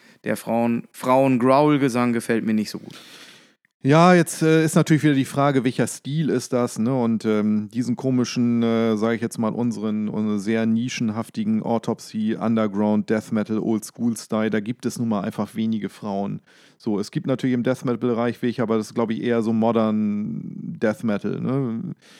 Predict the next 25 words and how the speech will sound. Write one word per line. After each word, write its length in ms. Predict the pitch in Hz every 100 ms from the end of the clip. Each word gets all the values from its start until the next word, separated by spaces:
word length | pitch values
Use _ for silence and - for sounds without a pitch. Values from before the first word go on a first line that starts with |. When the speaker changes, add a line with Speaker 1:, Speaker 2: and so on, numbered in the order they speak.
| - _ -
Speaker 2:
Was 160 | 123
ich 80 | 131
bisher 320 | 131 - 123
so 120 | 104
gehört 280 | 107 104 101
hab. 100 | 98
Vielleicht 240 | - 160 160
liegt's 220 | 156 120
auch 100 | 131
daran, 460 | 139 135 147 147
und 100 | 135
das 160 | 127 123
ist 120 | 135
natürlich 280 | 139 131 123
einfach 220 | 113 135
auch 120 | 113
nicht 160 | 123 123
so 140 | 127
mein, 320 | 117 107 110 110
mein 240 | 107 104
Fall, 340 | 104 120 131 123
so 200 | 117 113
in 80 |
diesem 180 | 110 104
Oldschool-Bereich. 800 | - 135 131 - 120 120 113 120